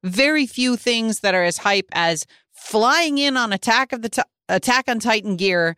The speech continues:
to wield a lightsaber against, uh,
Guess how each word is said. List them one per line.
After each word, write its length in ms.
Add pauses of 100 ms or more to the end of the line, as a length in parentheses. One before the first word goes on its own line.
(300)
to 120
wield 360
a 80
lightsaber 920
against, 720
uh, 500